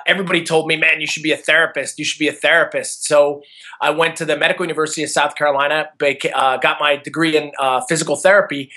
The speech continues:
and then also got my master's degree in exercise science again, because that calling, it was calling me, you know, that that's what I wanted, but everybody said there was just no career in it. And remember, this is the, uh, early nineteen nineties. It was the late eighties, early nineties at this point, and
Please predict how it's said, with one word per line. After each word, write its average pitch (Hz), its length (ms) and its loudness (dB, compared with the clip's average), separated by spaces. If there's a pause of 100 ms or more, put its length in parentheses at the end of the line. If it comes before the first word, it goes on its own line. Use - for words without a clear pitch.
(160)
and 165 120 0
then 170 60 2
also 165 220 4
got 156 160 2
my 151 100 2
master's 170 420 0
degree 147 200 0
in 139 80 0
exercise 143 560 0
science 143 360 -2
again, 165 580 0 (340)
because 170 280 0
that 131 240 0
calling, 190 480 2
it 135 100 -4
was 139 140 -8
calling 196 500 4
me, 123 80 -6
you 123 140 -4
know, 143 120 4
that 143 160 -2
that's 151 220 0
what 156 100 2
I 143 60 2
wanted, 180 480 2
but 143 80 4
everybody 151 340 2
said 147 240 -2
there 143 120 0
was 143 160 -6
just 139 180 -2
no 143 140 6
career 135 640 0
in 156 180 2
it. 92 160 -6 (380)
And 151 100 2
remember, 156 300 2
this 143 180 -4
is 139 100 -8
the, 127 200 0
uh, 113 220 0 (360)
early 156 400 4
nineteen 135 480 -2
nineties. 131 580 -2
It 143 80 -4
was 143 140 -2
the 135 80 0
late 165 220 4
eighties, 151 280 -2
early 143 240 4
nineties 143 380 0
at 131 100 -10
this 131 120 -8
point, 131 280 -2
and 147 160 -10